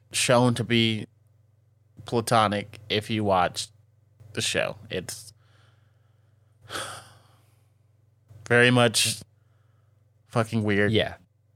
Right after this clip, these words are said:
Speaker 2: Yeah, we
Speaker 1: Shit.
Speaker 2: don't see those boundaries crossed other than the, the kiss, but, like, even that, my
Speaker 1: Yeah, the
Speaker 2: God,
Speaker 1: fake
Speaker 2: uh,
Speaker 1: wedding every day is just so fucking,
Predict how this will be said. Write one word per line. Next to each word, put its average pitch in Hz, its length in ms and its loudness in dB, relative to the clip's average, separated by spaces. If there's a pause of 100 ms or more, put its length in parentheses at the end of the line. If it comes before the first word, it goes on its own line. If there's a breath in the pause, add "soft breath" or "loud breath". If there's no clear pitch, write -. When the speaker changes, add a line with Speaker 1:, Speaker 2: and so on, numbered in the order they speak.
(120)
Speaker 2:
Yeah, 98 160 6
we 104 100 6
Speaker 1:
Shit. 175 80 6
Speaker 2:
don't 175 180 6
see 151 200 4
those 113 240 8
boundaries 98 500 4
crossed 90 460 4 (100)
other 101 220 2
than 95 220 2
the, 87 260 0
the - 140 -4
kiss, - 640 -2
but, - 180 -6
like, 80 400 -2
even 87 440 -2
that, 80 340 -4
my 90 320 0
Speaker 1:
Yeah, 120 100 6
the 110 100 0
Speaker 2:
God, 71 160 -6
Speaker 1:
fake 196 220 4
Speaker 2:
uh, 90 100 -2
Speaker 1:
wedding 104 400 4
every 87 280 -2
day 87 280 -2
is 92 140 -14
just - 240 -8
so 98 320 2
fucking, 85 600 -4